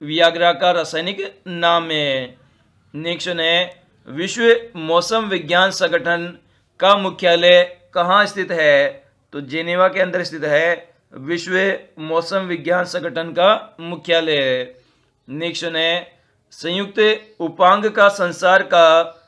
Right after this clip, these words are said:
सबसे बड़ा संघ कौन सा है? तो आर्थोपोंडा संघ है, जो कि सबसे बड़ा संघ है। नेक्स्ट है नील विद्रोह के से संबंधित पुस्तक नील दर्पण के लेखक कौन है?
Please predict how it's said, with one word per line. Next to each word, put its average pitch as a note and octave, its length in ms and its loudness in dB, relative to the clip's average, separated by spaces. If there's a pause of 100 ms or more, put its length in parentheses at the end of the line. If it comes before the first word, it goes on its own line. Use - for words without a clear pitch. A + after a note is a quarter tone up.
(160)
सबसे F3 440 -2
बड़ा F#3 280 4
संघ F3 280 -4 (680)
कौन F#3 240 0
सा G3+ 200 0
है? D3+ 380 2 (500)
तो E3 260 -10
आर्थोपोंडा F3+ 720 2
संघ E3+ 240 -4
है, D#3+ 520 0
जो D3 220 -10
कि E3 140 -12
सबसे E3 340 -8
बड़ा D#3+ 260 0 (260)
संघ E3+ 300 -6
है। C3+ 540 -2 (560)
नेक्स्ट E3 360 -6
है E3+ 520 -2 (260)
नील F#3+ 360 -4 (280)
विद्रोह E3+ 480 0
के G3 220 -2 (340)
से F#3+ 280 -4
संबंधित F3 580 -4
पुस्तक E3+ 360 -2 (720)
नील G#3 480 -2 (160)
दर्पण E3+ 480 0
के G#3 180 -4
लेखक E3+ 380 -4 (720)
कौन G3 260 4
है? D3+ 520 0